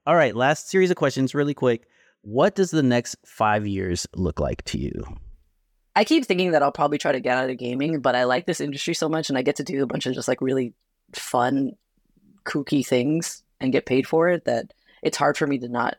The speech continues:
Speaker 2: imagine being in it. Yeah, I wanna have a, like, a strong retirement plan. Like, where am I gonna be? How am I gonna afford it? And what are my retirement hobbies gonna be like in five years?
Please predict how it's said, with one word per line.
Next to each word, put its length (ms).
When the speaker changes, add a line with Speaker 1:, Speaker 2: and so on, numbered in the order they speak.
Speaker 2:
imagine 340
being 240
in 120
it. 220
Yeah, 500
I 200
wanna 220
have 180
a, 240
like, 140
a 80
strong 340
retirement 520
plan. 280
Like, 220
where 140
am 80
I 60
gonna 200
be? 460
How 220
am 80
I 80
gonna 160
afford 340
it? 320
And 440
what 300
are 80
my 320
retirement 600
hobbies 320
gonna 160
be 180
like 340
in 140
five 220
years? 220